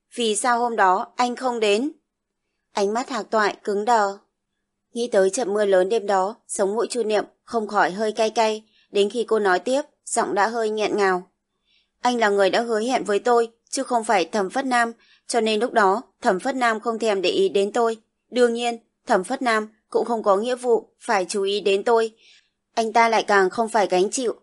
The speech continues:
mọi sự hận thù của tôi trong vấn đề này." Hạc Toại nghe hiểu ý cô. Cô hận anh, ít nhất trong chuyện này là như thế. Tất nhiên là cô sẽ hận anh. Anh cho cô hy vọng vào lúc cô tuyệt vọng nhất, hứa hẹn muốn sẽ dẫn cô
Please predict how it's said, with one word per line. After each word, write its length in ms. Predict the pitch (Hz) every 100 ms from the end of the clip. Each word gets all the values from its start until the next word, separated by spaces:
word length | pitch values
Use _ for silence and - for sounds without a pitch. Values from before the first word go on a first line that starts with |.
| _
mọi 200 | 214 214
sự 240 | 196 233 185
hận 180 | 208 196
thù 180 | 208
của 160 | 185 185
tôi 340 | 180 226 226 220 -
trong 240 | 262 220
vấn 200 | 190 190
đề 180 | 214 240
này." 340 | 196 196 190 - _ _ _ _ _ _ _
Hạc 260 | 214 185
Toại 220 | 208 190 -
nghe 180 | 214
hiểu 260 | 214 208 180
ý 200 | - 190
cô. 300 | 220 220 214 _ _ _ -
Cô 180 | 226
hận 200 | 208 208
anh, 260 | - 220 220 - _
ít 180 | - 269
nhất 220 | 262 269 - _ -
trong 200 | 233 202
chuyện 220 | 226 160
này 200 | 196 180
là 140 | 190
như 200 | 185 220
thế. 320 | 226 190 202 269 _ _ _ -
Tất 140 | 247
nhiên 180 | 247 220
là 100 | 196
cô 280 | 185 214 208
sẽ 200 | 214 -
hận 160 | 240
anh. 240 | - 220 214 _ _
Anh 160 | 220 220
cho 140 | 220
cô 180 | 214 220
hy 160 | 214 220
vọng 240 | 214 202 -
vào 160 | 208 190
lúc 220 | 214 247
cô 160 | 226 214
tuyệt 240 | 214 196
vọng 200 | 208 175
nhất, 200 | 226 277 _ _ _
hứa 200 | 214 196
hẹn 240 | 247 226 -
muốn 260 | 208 208 202
sẽ 180 | 226 240
dẫn 180 | 254 254
cô 320 | 240 220 220